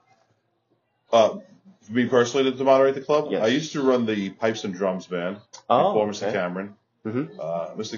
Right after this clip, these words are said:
Speaker 1: I play the bagpipes also.
Speaker 2: Mm-hmm.
Speaker 1: Mister Cameron is much better bagpipe player than I am,
Speaker 2: <laughs>
Speaker 1: so, uh, I asked him to take the band over. He,
Speaker 2: Mm-hmm.
Speaker 1: he took that over for a long time. I actually used to run student activities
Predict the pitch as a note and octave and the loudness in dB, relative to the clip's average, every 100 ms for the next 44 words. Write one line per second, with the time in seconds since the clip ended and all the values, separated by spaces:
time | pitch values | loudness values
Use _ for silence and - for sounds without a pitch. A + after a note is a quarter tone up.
0 | - G2+ G#2 G2+ F#2+ F2+ F2+ F2 - E2 | -4 -2 0 0 0 -2 -2 -6 -4 -8
1 | E2 C#2+ _ _ - _ _ A2 C3 F#3 | -8 -16 _ _ -20 _ _ -8 -8 -8
2 | _ - G#2 - G#2+ F#2+ F2 E2+ G#2 G2+ | _ -12 -12 -4 -2 -2 -4 -4 -2 -2
3 | F2+ D#2 D#2+ D#2 E2 D#2 - D#2 D#2 E2 | -6 -6 -6 -8 -6 -6 -4 -4 -2 -2
4 | D3+ - - E2 D#2 - _ _ _ _ | 0 -2 -4 -8 -10 -14 _ _ _ _
5 | - F#2 F2 E2 - G2 G2 G2 A2 F#2+ | -2 2 2 0 -2 0 0 -2 -6 -6
6 | - F#2+ F#2 F#2 E2+ E2 E2 F2 F2+ _ | -8 -8 -4 -4 -4 -6 -8 -8 -10 _
7 | D#2 D#2+ A2+ D3 - F2+ D#2+ F2 - E2 | -14 -8 -8 -10 -12 -14 -12 -14 -8 -6
8 | D#2+ D#2+ D#2+ F2+ D#2 D#2+ D#2 E2+ D#2+ - | -6 -8 -10 -8 -8 -8 -8 -8 -8 -12
9 | - _ _ A2 A#2 A2+ A#2 G#2+ G2+ G2 | -20 _ _ 2 2 2 -6 -6 -6 -4
10 | G2+ G2 F#2+ F2+ - G#2+ G2+ F#2 - A#2 | -2 -2 -6 -10 -12 -6 -6 -6 -8 -6
11 | F2+ E2 - - | -6 -10 -14 -18